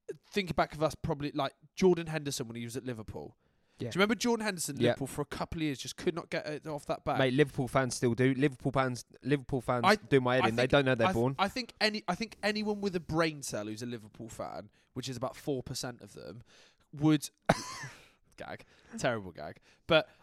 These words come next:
Speaker 1: I think any Liverpool fan with a brain cell can recognise how good a player Jordan Henderson has been for them, a servant, et cetera, et cetera, right? I don't feel that Maguire has worked that off over the course of the last two and a half, three years, and at points has extremely unjustly come under criticism.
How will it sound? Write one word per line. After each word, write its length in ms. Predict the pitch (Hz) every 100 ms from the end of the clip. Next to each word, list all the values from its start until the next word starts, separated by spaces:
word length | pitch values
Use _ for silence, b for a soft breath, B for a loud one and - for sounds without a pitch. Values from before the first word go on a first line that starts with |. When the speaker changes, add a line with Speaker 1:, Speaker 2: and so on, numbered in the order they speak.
| _
Speaker 1:
I 160 | 175 202
think 240 | 196 208 - -
any 240 | 214 220
Liverpool 380 | 214 208 180 160
fan 240 | - 147 143
with 160 | 156
a 40 | 143
brain 260 | 147 131
cell 180 | 120 113
can 160 | - 127
recognise 480 | 127 123 110 110
how 220 | 113 135 127
good 140 | 143
a 60 | 131
player 260 | - 120 113
Jordan 300 | 120 113 117
Henderson 320 | 117 110 113
has 120 | 117
been 220 | - 139
for 100 | 120
them, 160 | 123 117
a 60 |
servant, 400 | 113 139 127 120
et 80 | 117
cetera, 240 | - 117 110
et 40 |
cetera, 340 | - 110 - 92
right? 180 | 98 113 b b _
I 180 | 151 180
don't 380 | 170 - 180 180
feel 320 | - - 160 135
that 160 | 127
Maguire 420 | 135 - 139 135
has 180 | 120 123
worked 340 | 120 147 151 156
that 120 | 147
off 260 | 131 113 - 131
over 120 | 113
the 80 | 120
course 380 | - 127 120
of 80 | 110
the 80 | 110
last 460 | 120 117 117 - -
two 200 | 156 143
and 80 |
a 40 | 139
half, 260 | 139 127
three 240 | - 135 131
years, 400 | 123 113 95 - b b -
and 100 | 151
at 100 | -
points 280 | - 147 -
has 140 | 135
extremely 640 | 143 - - 151 147 143 151
unjustly 640 | 139 139 123 156 - - 110
come 180 | - 110
under 160 | 107
criticism. 680 | - 123 117 107 101 80